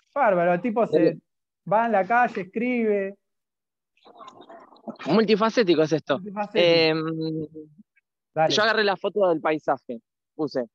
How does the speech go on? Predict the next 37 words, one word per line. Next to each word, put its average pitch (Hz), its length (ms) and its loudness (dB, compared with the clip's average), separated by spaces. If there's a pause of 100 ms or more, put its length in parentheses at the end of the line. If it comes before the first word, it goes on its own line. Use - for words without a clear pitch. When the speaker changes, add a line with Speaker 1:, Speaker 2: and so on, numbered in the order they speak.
(300)
Speaker 2:
"Se 160 220 -2
puede 226 160 2
apreciar 202 360 -4
el 196 100 -2
abanico 185 400 -2
de 170 80 -2
colores 185 360 -4
de 165 80 -8
nuestra, 151 320 -8
que, 196 180 -8 (160)
nuestra, 160 440 -6 (560)
los 147 180 -4
colores 190 300 0
de 180 60 0
aquella 165 300 -4
hermosa 185 360 -4
playa 190 320 -6
de 175 60 -6
nuestra 156 300 -6
querida 160 260 -4
Patagonia. 131 540 -8 (1040)
En 165 120 -4
el 170 140 -2
hermoso 220 340 -4
color 190 240 -4
turquesa 180 420 -8
al 165 120 -6
lado 190 240 -2
se - 140 -10
ve 185 80 -6
como 165 180 -10
tres 185 200 -12
pequeñas 175 440 -10
embarcaciones 147 680 -6
acarician 143 440 -6
el 135 120 -4
agua, 120 300 -4